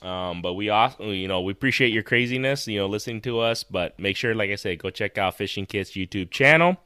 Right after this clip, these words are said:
Make sure you guys go check out Ma Pa Fishing YouTube channel. Make sure you guys, you know what? Share this podcast. The greatest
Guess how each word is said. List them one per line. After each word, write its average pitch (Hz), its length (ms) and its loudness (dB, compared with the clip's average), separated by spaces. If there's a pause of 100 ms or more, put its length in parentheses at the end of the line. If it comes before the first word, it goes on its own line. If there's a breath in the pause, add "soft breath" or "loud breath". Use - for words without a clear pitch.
(580 loud breath)
Make 90 160 -2
sure 98 140 0
you 92 60 0
guys 92 240 2
go 90 120 -4
check 90 240 -6
out 78 140 -4
Ma 78 200 -6
Pa 73 220 -8
Fishing 92 520 -6
YouTube 101 420 -6
channel. 185 440 -2
Make 104 240 -4
sure 135 200 -4
you 135 160 -4
guys, 139 600 -6 (340)
you 139 100 -10
know 175 100 -6
what? 226 240 -6
Share 226 320 -2
this 214 140 -6
podcast. 190 760 0 (160)
The 127 80 -4
greatest 190 500 2